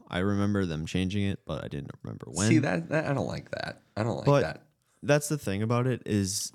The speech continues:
Speaker 1: the game is still competitive in its nature just because you can tell if a batter's not trying.
Speaker 2: Yeah, oh yeah.
Speaker 1: Compared to in basketball, like, I believe yesterday when Sully and I checked the halftime score,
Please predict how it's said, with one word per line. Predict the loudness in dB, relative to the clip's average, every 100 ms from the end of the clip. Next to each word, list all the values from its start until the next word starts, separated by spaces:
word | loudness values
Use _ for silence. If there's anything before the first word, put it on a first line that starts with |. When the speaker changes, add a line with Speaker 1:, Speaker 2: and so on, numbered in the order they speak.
| -10
Speaker 1:
the | 0 2
game | 4 4 4 4
is | 2
still | 0 0 2 4 2 -2 -8 _ _ _ _ _ _ -12
competitive | 0 0 0 0 2 2 2 0 -2 _
in | -4 0
its | 0 -2
nature | -2 -2 -2 -4 -2 0 0
just | -2 -6 -6 -6
because | -4 -2 -2 -4 -6 -8 -10 _ _ _ _
you | -8 0 0
can | 0 -2 -2
tell | -6 -2 0 2 2
if | 2 2
a |
batter's | 2 2 2 2 2
not | 0 -2
trying. | -2 0 2 4 4 2 -2 _ _ -2
Speaker 2:
Yeah, | 2 2 2
oh | -2 -2
yeah. | -2 -4 -8 -2
Speaker 1:
Compared | 2 4 4 2 0
to | 0 2 2 0 -4 _ _ _ _
in | -2 0
basketball, | 0 -2 -2 -4 -2 -2 -2 -6 -8 -8
like, | -4 -4 -6 _ _ _ _
I | -2
believe | 2 2 2 0 -4 -12 -12
yesterday | -2 -2 -2 -2 -2 0 0
when | -2 -6 -8
Sully | -4 -2 -2
and | -2
I | -4
checked | -4 -6 _
the | -4
halftime | -2 -2 -4 -6 -6
score, | -6 -4 -4